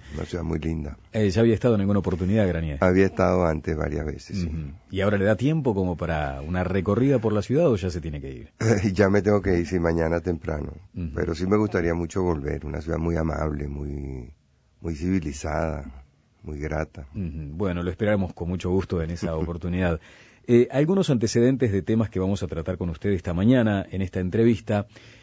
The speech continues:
Speaker 2: Recientemente la Corte Interamericana de Derechos Humanos dio a conocer, esto fue el mes pasado, una sentencia definitiva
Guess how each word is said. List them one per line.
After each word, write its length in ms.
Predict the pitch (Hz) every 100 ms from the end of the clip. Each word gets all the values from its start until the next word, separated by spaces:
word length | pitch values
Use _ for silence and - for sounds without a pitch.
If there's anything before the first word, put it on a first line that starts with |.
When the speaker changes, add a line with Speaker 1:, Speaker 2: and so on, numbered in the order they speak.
| - _
Speaker 2:
Recientemente 640 | 113 123 147 147 170 156
la 140 | 127 101
Corte 640 | 160 165 135 160 156 147 -
Interamericana 1000 | 120 120 104 110 98 95 95 135 139 120
de 160 | 98
Derechos 340 | 120 117 120 117
Humanos 320 | 120 131 131 -
dio 240 | 101 127
a 80 | 117
conocer, 460 | 107 110 175 165 -
esto 220 | 147 -
fue 540 | - 131 123 95 76 -
el 340 | 82 76 71
mes 220 | 71 87
pasado, 480 | - 110 - 76 67 - - - - - -
una 420 | 123 127 117 110
sentencia 680 | - 120 107 160 156 - 123
definitiva 720 | 101 - 101 107 160 156